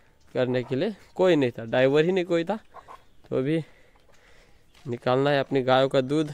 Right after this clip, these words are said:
ये रही वसुधा की माँ, तो ये भी फार्म पे रहेगी और तबीयत इसकी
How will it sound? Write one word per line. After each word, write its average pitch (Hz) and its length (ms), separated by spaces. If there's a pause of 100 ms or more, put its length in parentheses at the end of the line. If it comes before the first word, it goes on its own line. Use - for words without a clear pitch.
(140)
ये 127 200
रही 135 180
वसुधा 120 420
की 151 160
माँ, 175 180 (720)
तो 123 120
ये 127 100
भी 156 200 (400)
फार्म 127 220
पे 135 120
रहेगी 143 400 (560)
और 123 140
तबीयत 135 340
इसकी 160 340